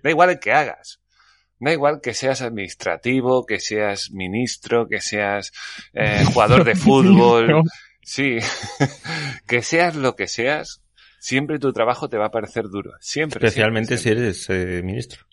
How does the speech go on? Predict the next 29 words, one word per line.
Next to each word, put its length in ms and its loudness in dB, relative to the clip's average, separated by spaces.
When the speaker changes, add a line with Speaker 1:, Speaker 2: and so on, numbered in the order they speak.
Speaker 1:
Sí, 200 -4
sí, 200 -2
sí, 240 -4
porque 480 -2
Speaker 3:
<laughs> 80 -4
O 80 2
ministre. 520 0
Speaker 1:
Ministre, 680 -6
correcto. 440 -10
<laughs> 1500 -6
Sí, 200 0
sí, 200 0
al 100 0
final, 360 -2
o 60 -10
sea, 340 -10
eh, 320 -12
el 200 -6
valor 300 0
del 160 0
trabajo, 560 -6
lo 140 -6
dicho, 360 -8
ese 340 -8
gran, 800 -4
ese 240 -16
gran 480 -10
fallo 460 -4
en, 220 -18